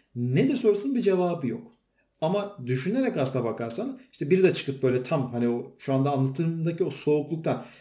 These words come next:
işte aşk aslında bakarsan çiftleşmek için başka insanları gördüğü zaman verilen hormonu bir tepkinin şeydir, algılanmalısıdır falan veya işte Morpheus gibi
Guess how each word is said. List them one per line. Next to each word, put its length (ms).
işte 380
aşk 280
aslında 440
bakarsan 520
çiftleşmek 600
için 220
başka 260
insanları 340
gördüğü 240
zaman 440
verilen 300
hormonu 380
bir 100
tepkinin 580
şeydir, 340
algılanmalısıdır 920
falan 400
veya 100
işte 180
Morpheus 560
gibi 300